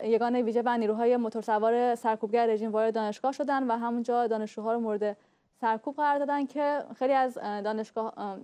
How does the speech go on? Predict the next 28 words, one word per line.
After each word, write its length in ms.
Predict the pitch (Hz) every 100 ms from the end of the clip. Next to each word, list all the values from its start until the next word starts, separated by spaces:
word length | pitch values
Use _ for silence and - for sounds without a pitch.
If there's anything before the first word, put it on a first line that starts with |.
| - -
دانشجوهای 400 | 226 226 233 254
دانشگاه‌های 520 | 240 214 - 220 247 240
دیگه 320 | 202 208 202
تبریز، 360 | 208 196 202 208
از 160 | 226
جمله 300 | 233 240 240 240 _ _
دانشگاه 380 | 226 220 - 240
سراسری 600 | 240 220 208 208 220 233
هم 360 | 240 269 262 247 _ _ _ _ _ _ - 220
در 140 | 220
حمایت 380 | 214 226 220 233
از 220 | 233 226
دانشجویان 400 | 226 214 - 240
دانشگاه 300 | 214 214 226
آزاد 480 | 214 208 196 233 254 - _ _ -
جلوی 140 | 226 233
این 100 | 233
دانشگاه 380 | 220 214 226
جمع 260 | 214 233 277
شدن 360 | - 285 277 254
و 60 |
هم-، 460 | 247 233 226 214 226
حمایت 260 | 220 226
خودشون 300 | 269 262 262
رو 60 | 247
از 160 | 226 233
این 80 |
دانشجوها، 560 | 226 220 208 233 226